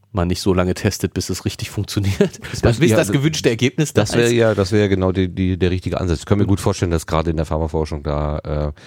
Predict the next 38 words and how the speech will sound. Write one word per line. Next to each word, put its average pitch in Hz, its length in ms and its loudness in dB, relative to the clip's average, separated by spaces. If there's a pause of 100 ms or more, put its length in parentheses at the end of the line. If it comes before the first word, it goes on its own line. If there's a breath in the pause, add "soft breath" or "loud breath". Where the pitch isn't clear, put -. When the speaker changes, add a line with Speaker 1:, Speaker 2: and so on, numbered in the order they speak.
(140)
Speaker 2:
wir 78 100 0
haben 82 40 2
ja 82 60 2
so 73 100 0
eine 73 100 0
vierstufige, 73 840 -4 (120)
äh, 69 500 -6
Speaker 1:
Ja, 131 160 2
genau, 147 200 2
also 98 180 0
Speaker 2:
Entwicklung, - 40 4
Speaker 1:
weil, - 60 4
Speaker 2:
also 85 140 0
Speaker 1:
weil 101 80 6
Speaker 2:
das 117 80 0
Speaker 1:
das 98 120 4
Speaker 2:
ist - 40 0
ja - 60 4
Speaker 1:
ja 92 60 4
Speaker 2:
relativ 101 500 2 (180 loud breath)
Speaker 1:
weil, 95 220 0
weil 104 200 0
das 104 200 0
ja 95 180 2
auch, 104 300 0
äh, 98 560 0 (320)
erstens 104 340 -2
mit 104 100 0
viel 95 180 -2
Geld 92 260 0
verbunden 123 460 0
ist 147 180 0
Speaker 2:
Ja, 151 60 2
Speaker 1:
und - 80 2
Speaker 2:
ja, 76 60 -2
ja. - 60 0
Speaker 1:
andererseits 98 640 0
eben, 92 300 -2